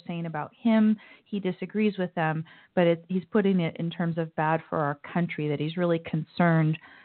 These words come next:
with America. He's gonna make America great again. So, of course, that's the, just a little flourish on it. But the main core, the main problem with this is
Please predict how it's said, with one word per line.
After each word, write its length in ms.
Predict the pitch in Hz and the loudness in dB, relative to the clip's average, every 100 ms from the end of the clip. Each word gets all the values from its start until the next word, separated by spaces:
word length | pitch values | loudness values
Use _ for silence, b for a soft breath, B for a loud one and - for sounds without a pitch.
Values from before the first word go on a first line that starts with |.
| B - | B 0
with 340 | 175 165 165 - _ | 2 2 0 -6 _
America. 920 | 175 175 170 165 165 160 - 147 147 160 b b b - | -2 0 2 2 2 0 -4 -8 -8 -12 b b b -10
He's 160 | 160 | -6
gonna 160 | - 165 | -2 0
make 320 | 165 156 165 - | 0 0 -6 -4
America 680 | 170 151 147 - - 147 147 b b b _ | -2 0 -2 -6 -8 -10 -10 b b b _
great 280 | - 175 185 | 2 4 4
again. 400 | 165 151 139 - b b b b _ _ | 2 -2 -2 -4 b b b b _ _
So, 300 | 185 165 160 - | 0 2 0 -6
of 100 | - | -8
course, 180 | - 165 - | -4 -2 0
that's 220 | 165 156 _ _ _ _ | -2 -2 _ _ _ _
the, 80 | 170 | -6
just 240 | 185 175 185 | -4 -4 -2
a 40 | |
little 240 | 175 156 - - | 0 -2 -4 0
flourish 400 | 170 151 147 156 | 2 2 0 -2
on 160 | 147 | -2
it. 160 | 151 - b b - | -2 -6 b b 0
But 320 | 170 170 - - | 2 2 -2 -4
the 80 | 190 | 2
main 460 | 190 202 220 220 214 | 4 4 4 2 0
core, 560 | - 220 196 156 160 | -4 -4 -2 -2 -4
the 60 | 170 | -4
main 240 | 175 170 | -6 -6
problem 580 | 165 - 190 202 190 170 | -8 -2 2 2 0 -2
with 180 | 160 160 | -4 -6
this 220 | 147 147 - _ b b b _ | -8 -8 -12 _ b b b _
is 360 | 190 185 175 | -2 0 0